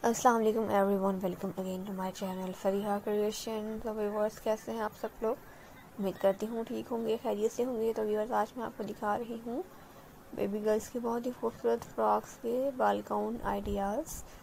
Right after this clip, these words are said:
बाल gown dresses की collection है फ्रॉक्स की, Princess ड्रेसेस भी इन्हें कहा जाता है।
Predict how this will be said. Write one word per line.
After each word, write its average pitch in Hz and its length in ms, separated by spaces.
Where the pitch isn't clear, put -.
बाल 226 220
gown 247 220
dresses - 360
की 254 100
collection 214 380
है 254 140
फ्रॉक्स 226 400
की, 262 220
Princess 240 540
ड्रेसेस 233 440
भी 233 120
इन्हें 233 160
कहा 226 240
जाता 233 360
है। 247 220